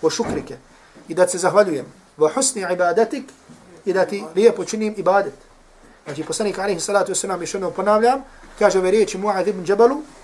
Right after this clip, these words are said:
koga je volio, pa mu kaže: „Nemoj ostaviti poslije svakog namaza, to jest poslije svakog farz namaza, da kažeš:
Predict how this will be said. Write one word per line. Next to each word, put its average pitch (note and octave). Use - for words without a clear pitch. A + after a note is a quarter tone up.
koga G3
je A3+
volio, F#3+
pa D#3
mu D3+
kaže: F#3
„Nemoj G#3+
ostaviti G#3
poslije F3
svakog A3
namaza, E3+
to F#3
jest F#3+
poslije E3
svakog G#3
farz G3
namaza, G3
da F#3
kažeš: C4